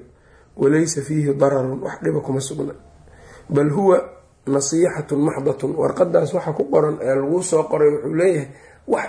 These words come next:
dhiba kugu sugan ma laha. Bal waa nasiixo barax tiran. Wa shafaqatun taammatun weeyaan, dhimrin dhammaystiran. Wa dikraa liulil albaab,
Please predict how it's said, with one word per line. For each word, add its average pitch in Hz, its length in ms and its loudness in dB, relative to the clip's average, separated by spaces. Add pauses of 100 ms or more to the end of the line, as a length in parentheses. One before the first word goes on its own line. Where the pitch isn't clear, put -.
dhiba 202 260 4
kugu 165 260 -4
sugan 151 300 0
ma 147 140 0
laha. 127 180 -8 (120)
Bal 180 200 6
waa 160 160 2
nasiixo 156 580 -2 (2250)
barax 165 300 2
tiran. 110 240 -12 (1500)
Wa 147 120 0
shafaqatun 160 640 -2
taammatun 151 580 0
weeyaan, 135 280 -2
dhimrin 143 380 0
dhammaystiran. 131 600 -2 (720)
Wa 151 100 4
dikraa 175 340 0
liulil 131 440 -2
albaab, 120 320 -4